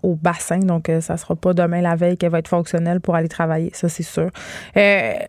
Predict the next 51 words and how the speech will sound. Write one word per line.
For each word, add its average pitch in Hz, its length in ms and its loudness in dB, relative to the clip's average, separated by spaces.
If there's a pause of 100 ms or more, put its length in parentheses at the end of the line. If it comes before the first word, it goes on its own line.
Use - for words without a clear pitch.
(120)
je - 80 2
me 214 80 6
fais 320 80 2
un 349 80 4
peu 415 120 6
l'avocat 240 380 6
du 202 140 -2
diable. 185 560 2 (640)
Euh, 143 80 2 (1900)
tu - 80 -4
sais, 302 200 2
quand 196 140 4
il 190 100 6
y - 20 6
a 180 60 6
un 175 80 4
accident 190 480 2
comme 180 260 4
ça, - 140 -4
c'est 226 100 2
sûr 269 120 2
que - 60 -2
ça 196 100 2
nous 175 140 2 (120)
touche 202 360 0
et 190 80 -6
tout - 240 -16
ça 190 160 2
quand 180 100 -2
il 175 60 2
y - 20 2
a 170 40 2
des 175 200 2
enfants 175 480 2
d'impliquer. 190 420 0
En 233 80 4
même 185 220 4
temps, 269 220 2 (640)
est-ce - 120 -2
qu'on 185 140 4
devrait, 180 560 2
euh, 170 120 4
supporter - 580 0
les 208 100 6
victimes 180 280 2
jusqu'à 196 220 -2
la 160 60 -4
fin 202 260 0
de 202 100 4
leur 165 180 4
vie, 165 280 -2